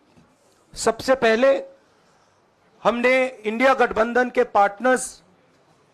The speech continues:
की रिस्पेक्ट की, उनकी जो विशेष थी उनको हमने साथ लिया, और आपने देखा होगा कि जहां भी गठबंधन लड़ा हम एक होके लड़े।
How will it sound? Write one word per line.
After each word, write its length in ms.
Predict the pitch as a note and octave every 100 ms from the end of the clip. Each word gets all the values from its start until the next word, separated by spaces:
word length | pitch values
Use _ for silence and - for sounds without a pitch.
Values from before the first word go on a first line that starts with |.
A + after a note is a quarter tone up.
| _ _ _ _ _ _ _
की 120 | G#3+
रिस्पेक्ट 540 | A3 G3 - C4 B3+ -
की, 260 | C#4 C4+ D4 _ - _ _ _ _ _ _ _ _
उनकी 320 | G#3+ A#3 A#3+ B3+
जो 180 | B3
विशेष 380 | G#3+ G#3+ C4 C4+
थी 380 | C4+ C4 B3+ A#3+ - _ _ - _ -
उनको 280 | A3 A#3 A#3+
हमने 220 | A#3+ A#3+
साथ 400 | - G#3+ A3 G#3+
लिया, 280 | G#3+ B3+ C4
और 320 | - - A3
आपने 300 | A3+ G#3+ A#3
देखा 320 | A3 A3 B3
होगा 280 | A#3 B3 A3 - - - _ _ -
कि 100 | A#3+
जहां 300 | F3+ G3+ C4+
भी 140 | D4+
गठबंधन 500 | C4 A3 G#3+ A3+ A#3
लड़ा 320 | G#3+ F#3+ F#3+ D3 - _ _ _ _ _ _
हम 180 | G3+ B3
एक 480 | C#4 - A#3 C4+ C4+
होके 240 | G3 G#3
लड़े। 260 | F#3 C3 A2